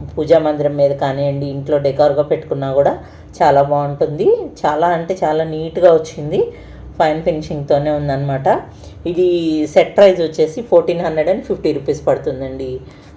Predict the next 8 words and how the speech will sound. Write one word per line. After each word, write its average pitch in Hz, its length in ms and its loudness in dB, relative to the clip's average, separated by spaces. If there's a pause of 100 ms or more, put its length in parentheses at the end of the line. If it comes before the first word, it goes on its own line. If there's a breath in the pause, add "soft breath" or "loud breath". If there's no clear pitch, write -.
(120)
ఆ, 127 480 -4
ఫోర్టీన్ 143 280 2
హండ్రెడ్ 139 260 -2
అండ్ 175 140 -4
ఫిఫ్టీ 143 260 -4
రూపీస్ 123 320 -10
పడుతుంది. 123 480 -6 (1000)
నెక్స్ట్ 147 340 -6